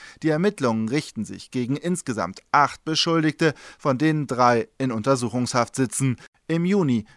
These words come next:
soll der Untersuchungsausschuss nun voraussichtlich eingesetzt werden.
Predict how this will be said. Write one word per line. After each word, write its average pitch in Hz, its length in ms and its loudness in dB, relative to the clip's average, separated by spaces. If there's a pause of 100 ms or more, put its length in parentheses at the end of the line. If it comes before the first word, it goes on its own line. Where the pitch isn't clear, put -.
soll 185 240 4
der 123 160 2
Untersuchungsausschuss 127 1160 -2
nun 151 420 0 (140)
voraussichtlich 123 960 0
eingesetzt 110 640 -4
werden. 113 340 -2